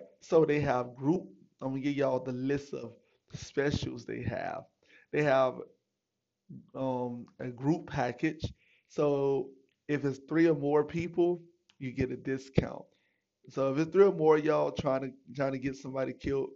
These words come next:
y'all coming together like, "Hey, we need to get this person killed," they give you a discount. Um, if it's a senior, sixty-five or older, if you're someone sixty-five or older, you get a discount.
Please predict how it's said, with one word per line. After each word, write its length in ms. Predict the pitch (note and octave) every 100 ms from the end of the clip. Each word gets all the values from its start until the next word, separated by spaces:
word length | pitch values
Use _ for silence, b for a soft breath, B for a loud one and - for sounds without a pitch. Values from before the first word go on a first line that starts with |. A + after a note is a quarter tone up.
| _ -
y'all 260 | B2+ B2+
coming 300 | B2+ C3 B2+
together 400 | B2+ B2 B2+ B2+
like, 140 | B2 C3
"Hey, 180 | C3
we 140 | B2+ B2+
need 120 | B2+
to 40 | A#2+
get 140 | -
this 80 | -
person 220 | A#2+ A#2+
killed," 240 | C3+ C#3 - B B -
they 100 | C#3
give 160 | C#3+
you 120 | C3
a 40 | B2+
discount. 580 | A2+ C3 - - - - _ _ b b b _
Um, 400 | C#3 C#3+ C#3 C3 -
if 160 | D3+ E3
it's 180 | E3
a 80 | C#3+
senior, 800 | - - - F#3+ G3+ B2+ A#2 - _ _ _ _ _ _ _ -
sixty-five 800 | - D#3 D#3+ D#3 D#3+ D#3 C#3+
or 140 | C#3+ -
older, 520 | G3+ F#3+ B2 A2 - -
if 120 | B2+
you're 140 | C3 C#3+
someone 280 | E3+ D3+ C#3+
sixty-five 440 | - D#3 D#3+ C#3+
or 60 | C#3
older, 240 | D#3 C#3+
you 160 | B2+ C3
get 200 | B2 B2
a 40 |
discount. 560 | A2+ A2+ - - -